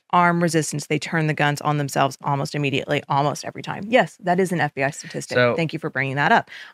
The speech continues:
Speaker 1: I will also say we got concealed carry in Texas because someone was shooting up a restaurant. I won't, it's a very famous, so I won't go through the facts, but someone was shooting up a restaurant and nobody could have guns. And someone actually had one in their car,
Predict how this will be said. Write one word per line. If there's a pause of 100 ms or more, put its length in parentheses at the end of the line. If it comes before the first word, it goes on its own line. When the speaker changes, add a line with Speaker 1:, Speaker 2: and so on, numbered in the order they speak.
Speaker 1:
I
will (100)
also
say (340)
we
got
concealed
carry
in
Texas (140)
because (240)
someone
was (160)
shooting
up
a
restaurant.
I
won't,
it's
a
very
famous,
so
I
won't
go
through
the
facts,
but
someone
was
shooting
up
a
restaurant (400)
and
nobody
could
have
guns.
And
someone
actually
had
one
in
their
car,